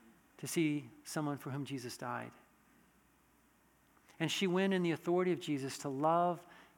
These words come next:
this guy just passionately. Guys, I don't know where he is right now, but I know that he experienced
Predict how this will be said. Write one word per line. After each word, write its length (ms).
this 260
guy 500
just 440
passionately. 1040
Guys, 160
I 80
don't 180
know 360
where 100
he 180
is 220
right 120
now, 360
but 160
I 100
know 200
that 140
he 80
experienced 580